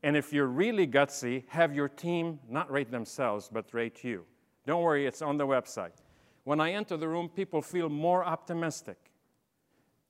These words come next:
Most people say, "I lift their spirits." Remember the boat with the wake and the destruction, the path of destruction?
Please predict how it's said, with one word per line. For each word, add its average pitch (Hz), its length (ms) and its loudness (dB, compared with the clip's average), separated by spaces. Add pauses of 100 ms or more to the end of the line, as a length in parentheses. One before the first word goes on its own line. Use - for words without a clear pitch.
(120)
Most 175 260 -2
people 180 240 -6
say, 165 280 -2
"I 139 180 0
lift 127 420 -2
their 143 220 -2
spirits." - 760 -6
Remember 175 360 2
the 120 100 2
boat 131 400 4
with 131 160 -4
the 113 100 -2
wake 127 440 -4 (180)
and 127 160 -2
the 110 60 0
destruction, 139 680 -4
the 147 80 -4
path 139 320 -4
of 120 100 -12
destruction? 147 680 -8